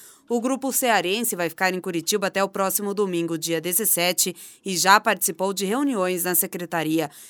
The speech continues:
De acordo com o coordenador da Feira de Sabores do Paraná, Éder Dallapria, além de conhecer os planos de ação do governo, os técnicos estão tendo a oportunidade de acompanhar o processo de agroindustrialização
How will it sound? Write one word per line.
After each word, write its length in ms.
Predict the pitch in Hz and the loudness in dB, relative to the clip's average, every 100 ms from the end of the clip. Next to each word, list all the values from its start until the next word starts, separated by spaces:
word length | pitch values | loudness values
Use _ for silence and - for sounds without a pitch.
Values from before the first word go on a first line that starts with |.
| - - | -20 -6
De 100 | 185 | -4
acordo 320 | 185 190 175 | 0 -2 -2
com 160 | 202 196 | -2 -2
o 60 | |
coordenador 680 | 185 202 196 190 185 180 220 | 0 -2 0 0 0 0 0
da 140 | 196 175 | 0 -2
Feira 320 | 185 180 180 | -2 -2 -2
de 60 | |
Sabores 520 | - 185 165 170 165 160 | 0 -2 0 0 0 -4
do 80 | |
Paraná, 640 | 165 185 170 160 170 196 170 | 0 2 2 4 6 6 4
Éder 420 | 180 180 170 160 | 0 0 -2 -2
Dallapria, 680 | 165 170 214 - 180 175 170 - - | 2 2 2 0 0 0 -2 -8 -12
além 400 | - 185 185 226 | 0 2 4 2
de 120 | 226 208 | 0 -2
conhecer 440 | 196 180 165 208 | 0 0 0 0
os 140 | 202 | -2
planos 500 | - 190 214 240 175 | -2 -2 0 0 0
de 80 | 151 | 0
ação 300 | 165 147 160 | 2 2 2
do 100 | 156 | 0
governo, 560 | 180 190 185 233 208 151 - - _ | 0 0 2 2 0 -4 -10 -20 _
os 140 | 247 | -4
técnicos 560 | - 240 240 240 226 220 | 0 0 0 -2 -2 0
estão 280 | 233 247 226 | 2 0 0
tendo 240 | 226 220 | 0 0
a 40 | 220 | 0
oportunidade 920 | 220 233 220 220 214 185 190 190 180 | 0 -2 -2 -4 2 6 6 4 -2
de 100 | 190 | -4
acompanhar 540 | 190 196 190 185 180 | -2 -4 -2 0 0
o 40 | 175 | -2
processo 720 | 180 175 - 175 165 - 160 | -4 2 2 2 0 -2 -4
de 160 | 160 | 2
agroindustrialização 1300 | 175 214 247 262 254 247 254 240 233 226 196 - 180 | 6 6 6 -2 -2 0 0 -2 0 0 2 2 2